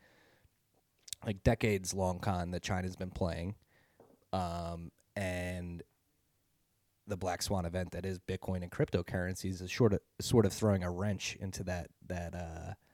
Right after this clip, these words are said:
that long con that they've been playing. And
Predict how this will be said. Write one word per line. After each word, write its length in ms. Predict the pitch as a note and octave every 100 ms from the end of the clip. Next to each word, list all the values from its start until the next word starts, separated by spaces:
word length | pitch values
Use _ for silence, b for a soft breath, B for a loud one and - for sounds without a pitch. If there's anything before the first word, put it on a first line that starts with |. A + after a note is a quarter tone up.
| b
that 180 | F2 E2
long 220 | F#2 E2+
con 320 | F2 F2+ E2+
that 120 | D#2+ -
they've 140 | F2
been 140 | E2
playing. 500 | F2 - G2+ F2+ F2+ - b b b b G2
And 420 | F2+ E2+ E2+